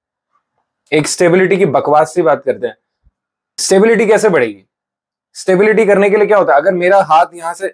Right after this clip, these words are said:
unstable हो रहा है तो क्या करूंगा मैं? मेरे muscles को contract करूंगा। अगर यहां पे कुछ है जो हिल रहा है, ठीक है, this is moving, what will I do to make it stable? I'll tighten up my muscles।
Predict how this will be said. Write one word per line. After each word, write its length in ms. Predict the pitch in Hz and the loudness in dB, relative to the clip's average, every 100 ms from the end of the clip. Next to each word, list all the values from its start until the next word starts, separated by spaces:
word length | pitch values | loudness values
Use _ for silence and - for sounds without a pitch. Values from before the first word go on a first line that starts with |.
| - | -6
unstable 460 | 170 180 - 190 190 | -6 -4 -4 -2 0
हो 40 | |
रहा 100 | 180 | 0
है 60 | 185 | 0
तो 60 | 180 | 0
क्या 140 | 185 | 0
करूंगा 300 | 165 135 123 | 0 -2 -6
मैं? 100 | 117 _ - | -12 _ -6
मेरे 160 | 156 190 | 0 0
muscles 300 | 175 190 185 | 0 -2 -2
को 80 | 170 | -2
contract 380 | 170 156 170 170 | -2 0 -2 0
करूंगा। 280 | 151 147 - _ _ - | -4 -6 -12 _ _ -6
अगर 200 | 143 185 | -2 0
यहां 220 | 151 156 | 0 -2
पे 100 | 175 | -2
कुछ 240 | 165 165 110 | -2 -4 -2
है 380 | 135 120 98 - _ _ | 0 0 -2 -8 _ _
जो 140 | 117 131 | -4 -2
हिल 200 | 131 143 | 0 0
रहा 140 | 123 | 0
है, 120 | 95 - _ _ _ _ _ _ _ _ - | -2 -8 _ _ _ _ _ _ _ _ -4
ठीक 160 | 139 | 0
है, 280 | 156 120 - _ _ | 0 -2 -14 _ _
this 260 | 131 160 175 | -2 0 2
is 140 | 180 | 2
moving, 420 | 165 156 160 131 101 _ _ _ _ _ _ | 2 2 2 0 -4 _ _ _ _ _ _
what 180 | 127 165 | -2 0
will 160 | 196 202 | 0 2
I 80 | 185 | 2
do 140 | 196 | 0
to 160 | 185 151 135 | 0 -2 -2
make 220 | 165 180 | -4 -4
it 100 | 170 | -6
stable? 340 | - 151 120 - _ _ _ _ _ _ _ _ - | -4 -4 -4 -10 _ _ _ _ _ _ _ _ -2
I'll 160 | 165 - _ _ _ - | -2 -4 _ _ _ -4
tighten 320 | 185 196 220 | 0 2 0
up 120 | 208 190 | -2 -2
my 120 | 185 | -2
muscles। 380 | 156 - 120 | -2 -4 -8